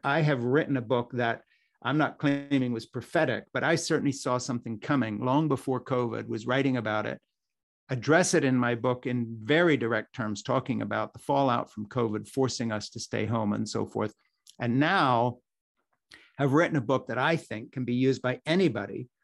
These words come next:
who thinks, for instance, that men should be caregivers and can be caregivers, or women who want to be in the job market, but don't want to be told,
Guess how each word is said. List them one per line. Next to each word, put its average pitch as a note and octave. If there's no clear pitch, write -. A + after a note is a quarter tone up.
who C#3+
thinks, C#3+
for C#3+
instance, C3
that C#3
men C#3+
should B2
be C3+
caregivers B2+
and C3
can D#3+
be B2+
caregivers, G#2+
or B2+
women D3
who C3
want C3
to A#2+
be D#3+
in D3
the C3
job C3
market, B2
but A#2
don't D3+
want C#3
to B2+
be A#2+
told, B2